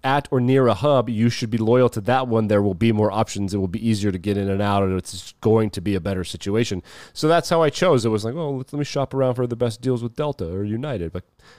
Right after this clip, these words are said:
no, that's, it's, it, that's how the hub system works. But for these airlines, they had figured out the same thing that Starbucks figured out, and they were kinda dabbling into it in, like, twenty seventeen, eighteen, nineteen.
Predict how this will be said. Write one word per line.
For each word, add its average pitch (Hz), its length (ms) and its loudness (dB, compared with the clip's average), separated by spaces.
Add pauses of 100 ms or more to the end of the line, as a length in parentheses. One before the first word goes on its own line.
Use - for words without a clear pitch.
(100)
no, 120 300 0
that's, 117 400 -6 (100)
it's, - 240 -12
it, 117 140 -6
that's 110 260 -2
how 113 160 0
the 101 120 -2
hub 110 160 -2
system 104 320 -6
works. 160 220 0
But 123 420 0 (280)
for 202 220 2
these 175 180 2
airlines, 123 540 0 (260)
they 131 420 2 (220)
had 113 260 -6 (180)
figured 135 280 4
out 120 140 4
the 117 80 0
same 120 200 2
thing 113 180 -2
that 104 80 -4
Starbucks 139 420 0
figured 104 260 -2
out, 98 100 -2
and 107 80 -4
they 110 120 2
were 113 80 2
kinda 170 280 0
dabbling 135 760 0
into 131 420 0
it 131 60 2
in, 123 60 -2
like, 113 140 0
twenty 127 220 -2
seventeen, 123 480 -2
eighteen, 117 280 -2
nineteen. 113 360 0